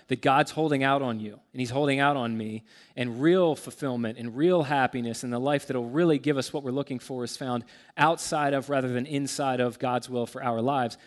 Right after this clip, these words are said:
When we find ourselves, uh, you know, thinking that, believing that, being led by that, what Paul would say is in those moments, we are, uh, under the influence of the ruler who exercises authority over the lower heavens, which is the second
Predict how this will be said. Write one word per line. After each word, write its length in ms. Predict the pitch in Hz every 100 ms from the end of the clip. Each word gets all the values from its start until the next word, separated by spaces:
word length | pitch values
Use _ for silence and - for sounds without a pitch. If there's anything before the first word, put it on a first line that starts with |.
| - -
When 200 | 135 135
we 120 | 175
find 400 | - 165 170 170
ourselves, 800 | 160 135 - 156 139 131 117 - _ _ -
uh, 340 | 135 127 113 113
you 140 | 151 127
know, 80 | 110
thinking 460 | - 156 151 135
that, 380 | 147 143 139 131
believing 520 | 120 123 143 139 131
that, 340 | 139 135 135 135
being 220 | 127 117
led 360 | 117 143 156
by 220 | 139 127 117
that, 440 | 120 113 113 - _ _ 143
what 200 | 135 143
Paul 240 | 151 156
would 140 | 147 139
say 280 | - 127 127
is 120 | 127
in 100 | 131
those 220 | 123 117
moments, 480 | 135 160 131 117 143
we 160 | 139
are, 300 | 139 123 120 - - _
uh, 160 | 117 120
under 180 | 151 156
the 100 | 151
influence 540 | 147 151 147 131 127
of 100 | 123
the 60 | 120
ruler 600 | 120 156 156 135 123 123 _ -
who 140 | 135
exercises 760 | 151 151 - - 143 135 135 127
authority 460 | 127 135 123 127 139
over 120 | 117
the 120 | 117
lower 260 | 123 123 117
heavens, 480 | 143 123 113 120 - _ -
which 160 | 131 123
is 100 | 120
the 60 |
second 400 | - 147 139 147